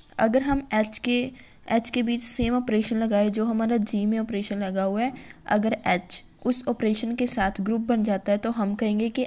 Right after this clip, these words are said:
H जो है वो जी का सबग्रुप है। कोई सबसेट सबग्रुप कैसे बन सकता है, उसके दो टेस्ट होते हैं। पहले हम बात करते हैं वन स्टेप सबग्रुप की, और सेकंड जो है हमारे पास वो है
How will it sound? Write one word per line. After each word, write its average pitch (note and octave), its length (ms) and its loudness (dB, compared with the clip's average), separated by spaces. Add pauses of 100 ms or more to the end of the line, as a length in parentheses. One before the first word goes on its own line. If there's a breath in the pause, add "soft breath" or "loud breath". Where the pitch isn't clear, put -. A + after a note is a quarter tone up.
(120)
H - 280 0
जो A#3 100 -4
है G#3+ 220 0
वो G#3+ 200 0
जी G3 280 -2
का G#3 200 -2 (180)
सबग्रुप - 560 -2
है। - 100 -12 (1120 loud breath)
कोई B3 140 6
सबसेट A#3+ 380 2
सबग्रुप A3+ 460 2
कैसे G#3+ 320 2
बन A#3+ 160 0
सकता G#3+ 280 -2
है, - 40 0
उसके B3 240 2
दो G3+ 180 2
टेस्ट F#3+ 320 -2
होते F#3+ 240 -4
हैं। A#3 120 -4 (340 loud breath)
पहले G#3+ 200 2
हम A3+ 180 0
बात G3 260 2
करते G3+ 300 -4
हैं A#3+ 100 0
वन G#3 240 0
स्टेप G3+ 280 0
सबग्रुप - 500 -6
की, F#3 180 -6 (380 loud breath)
और G#3+ 120 2
सेकंड G#3+ 480 2
जो A#3+ 120 2
है A3+ 160 4
हमारे G#3+ 280 0
पास A3+ 240 -2
वो G3 140 -2
है B3 240 -2